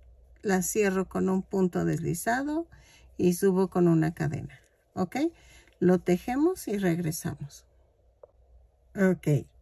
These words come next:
En la vuelta cincuenta clavé el palito y rellené. ¿Ok? Entonces,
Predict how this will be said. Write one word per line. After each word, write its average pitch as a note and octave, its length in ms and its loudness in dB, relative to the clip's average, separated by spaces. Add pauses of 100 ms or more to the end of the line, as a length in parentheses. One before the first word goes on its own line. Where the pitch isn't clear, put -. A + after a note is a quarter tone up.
(920)
En A3+ 240 2
la G#3 100 2
vuelta A#3+ 380 0
cincuenta D#3 800 0 (300)
clavé F#3+ 420 2
el G#3 120 0
palito G#3+ 680 -2 (1600)
y F#3 100 2
rellené. D#3+ 600 0 (580)
¿Ok? D#3 200 -4 (1000)
Entonces, - 840 -2